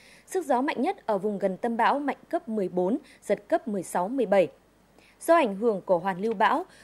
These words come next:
vùng biển phía đông bắc Biển Đông sáng nay còn có gió mạnh cấp sáu, giật cấp bảy, cấp tám, biển động. Trong khoảng mười hai đến hai mươi tư giờ tiếp theo, bão di chuyển nhanh theo hướng đông bắc, mỗi giờ đi được khoảng bốn mươi ki-lô-mét. Đến bảy giờ ngày mười hai tháng năm,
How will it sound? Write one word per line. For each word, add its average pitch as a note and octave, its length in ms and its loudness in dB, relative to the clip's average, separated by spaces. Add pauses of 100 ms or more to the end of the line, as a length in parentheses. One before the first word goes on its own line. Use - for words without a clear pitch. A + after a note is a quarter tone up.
(240)
vùng B3 240 0
biển A3 300 0
phía A#3 180 0
đông C#4 260 0
bắc F4+ 180 -2
Biển A3+ 220 0
Đông A#3 240 0
sáng A3 280 -4
nay C4 280 0
còn F#3+ 280 -2
có F#3+ 120 -2
gió G3 200 -4
mạnh C4 260 -2
cấp D#4 140 -4
sáu, A3+ 360 0 (260)
giật A#3+ 140 2
cấp - 200 -6
bảy, A3+ 160 4
cấp D4 220 -2
tám, G#3 240 0 (120)
biển G#3+ 220 -2
động. G3+ 180 4 (500)
Trong E4 160 0
khoảng G#3+ 260 -4
mười G#3 100 -4
hai C4+ 280 0
đến G#3+ 200 -2
hai C4 180 0
mươi B3+ 100 0
tư B3 140 -4
giờ G3+ 160 0
tiếp C#4 220 -4
theo, B3+ 260 2 (280)
bão A#3 180 4
di D4 140 -2
chuyển G3+ 260 -2
nhanh B3+ 240 0
theo C4 180 -4
hướng A3 240 0
đông C4 160 2
bắc, D4+ 180 0 (360)
mỗi C4+ 160 4
giờ C#4+ 180 2
đi A#3 120 -4
được A3 220 0
khoảng G3+ 260 -6
bốn G3+ 200 0
mươi C#4+ 220 -2
ki-lô-mét. A#3+ 420 0 (520)
Đến A#3+ 180 8
bảy C#4 160 6
giờ G3 200 4
ngày F#3+ 200 -2
mười F#3+ 180 -4
hai A#3 220 -2
tháng G#3 220 -8
năm, B3+ 180 2